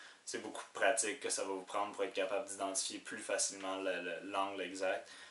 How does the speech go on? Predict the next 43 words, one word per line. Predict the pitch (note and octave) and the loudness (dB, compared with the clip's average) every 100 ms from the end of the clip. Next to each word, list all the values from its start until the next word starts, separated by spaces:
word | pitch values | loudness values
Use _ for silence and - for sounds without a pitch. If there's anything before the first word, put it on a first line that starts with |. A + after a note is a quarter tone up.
| - | -8
mais | G2+ | -2
ça | G2+ | 2
sert | G2 | 4
à | F#2+ | 4
rien | F#2 G2 | 4 2
d'aller | G2 F#2+ | 4 4
dans | F#2+ F#2+ | 2 2
le | F#2+ | 0
détail, | G2+ G2 G#2+ G2 F#2+ - - - - - | -2 0 4 6 6 0 -14 -20 -18 -8
euh, | - - - | -6 -6 -2
à | - | 0
ce | - | 2
moment-ci. | A2 G2+ F2 - - - - - - - - _ _ _ - | 0 0 0 0 -2 -4 -16 -20 -20 -20 -20 _ _ _ -12
Ce | - | -2
qui | - | 4
est | D3 | 8
désavantageux | D3+ C3+ B2 A#2+ B2 A2 A#2+ C3 - - | 10 10 10 10 8 8 6 2 0 -6
avec, | A#2+ A2+ A2+ - A#2+ | 0 4 4 2 4
euh, | G2+ G2 G2 - - | 8 8 6 0 2
avec | A#2 A2+ | 2 6
le | A#2+ | 6
mirage, | A2+ G#2+ G#2 A2 B2+ | 6 4 8 8 8
en | A2 | 2
fait, | - B2 | 4 2
la | A2+ | 4
grosse | G2+ A2+ B2 B2 | 2 6 6 6
limite | - A2+ A2+ A#2+ | 4 2 2 2
de | - G2 | 0 -2
ça, | - A#2 B2 - - - - - - | 2 2 2 -4 -20 -20 -6 -6 4
c'est | - A#2+ A#2 A#2+ | 4 6 4 2
la | A#2 | 4
température, | A2+ G#2+ G#2+ G2+ G2 G2 - | 6 6 6 4 4 2 -2
les | A2 | -6
conditions. | G2 A2 G2 - G2 - | -2 0 4 2 2 0
Si | - - A#2 | 2 4 6
on | A#2 A2 G#2+ | 4 4 4
a, | A2 A2 A2+ | 6 6 6
t'es | A2 | 4
en | G#2 | 2
train | G#2 A2+ | 2 -2
de | G#2 | 2
tirer, | - G#2+ G#2 A2+ A#2 | 4 4 4 4 4
tu, | A2+ | 0